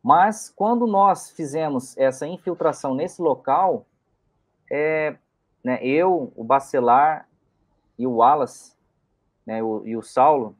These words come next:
né, eu, o Bacelar e o Saulo, nós somos de operações,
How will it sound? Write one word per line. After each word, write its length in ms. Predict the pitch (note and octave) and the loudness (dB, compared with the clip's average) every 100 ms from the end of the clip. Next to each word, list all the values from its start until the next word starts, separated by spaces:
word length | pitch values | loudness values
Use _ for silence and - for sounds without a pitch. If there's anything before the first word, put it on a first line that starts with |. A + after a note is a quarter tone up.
| _ | _
né, 120 | G#2 | -2
eu, 140 | B2 | 0
o 20 | D3+ | 4
Bacelar 540 | C#3 C3+ C#3 B2+ A#2+ | 4 2 2 2 2
e 60 | A#2 | -2
o 40 | |
Saulo, 320 | - B2+ C3+ | -2 0 0
nós 200 | B2+ A#2+ | -2 -6
somos 240 | - A#2+ A2+ | -6 -8 -6
de 40 | |
operações, 760 | A2+ B2 A#2 - A#2 G#2+ - | -4 -2 -2 -4 -8 -8 -16